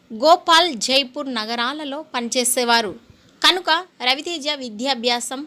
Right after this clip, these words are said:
ఉత్తరాది రాష్ట్రాలలోనే సాగడంతో వివిధ భాషలు, యాసలు, పద్ధతులు నేర్చుకోగలిగారు. సినీ పరిశ్రమలో నటుడిగా తనకంటూ గుర్తింపు తెచ్చుకునేందుకు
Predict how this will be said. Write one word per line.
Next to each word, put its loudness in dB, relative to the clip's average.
ఉత్తరాది -2
రాష్ట్రాలలోనే 0
సాగడంతో -6
వివిధ 2
భాషలు, 0
యాసలు, -4
పద్ధతులు -2
నేర్చుకోగలిగారు. -2
సినీ 4
పరిశ్రమలో -2
నటుడిగా -4
తనకంటూ 2
గుర్తింపు -8
తెచ్చుకునేందుకు -2